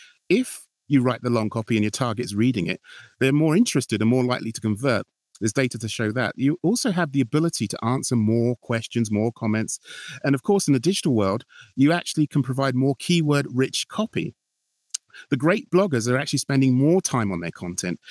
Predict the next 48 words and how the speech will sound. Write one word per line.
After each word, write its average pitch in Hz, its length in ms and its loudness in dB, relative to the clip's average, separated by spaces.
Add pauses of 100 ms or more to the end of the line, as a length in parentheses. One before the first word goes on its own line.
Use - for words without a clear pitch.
(140)
and 127 120 4
the 131 80 4
average 151 320 -2
post 139 320 0
is 117 100 -2
actually 127 220 -4
getting 110 420 -2
longer. 123 420 0 (400)
And 123 120 2
the 135 80 4
indication 147 340 -2
from 123 140 0
the 117 40 2
data 131 280 0
I 120 40 0
was 117 120 -2
looking 127 240 0
at 117 180 -4
from 113 380 -2
Orbit 113 280 0
Media 123 440 2
is 98 140 -2
that 110 180 -2 (240)
in 117 80 2
twenty 143 340 0
nineteen, 117 640 2 (320)
blog 147 260 2
posts 135 300 -2 (100)
longer 143 480 4
than 127 160 -2
two 127 260 -2
thousand 113 400 -2
words 101 380 0
actually 127 380 -6
overtook 127 420 -2 (280)
the 120 60 -4
posts - 520 -2 (280)
that 123 100 0
were 123 100 0
less 139 320 0
than 110 140 -2
five 175 260 -2
hundred 98 260 -2
words. 82 400 -6 (360)
So 151 180 2 (140)
my 160 200 2
argument 190 440 2
is, 117 220 -2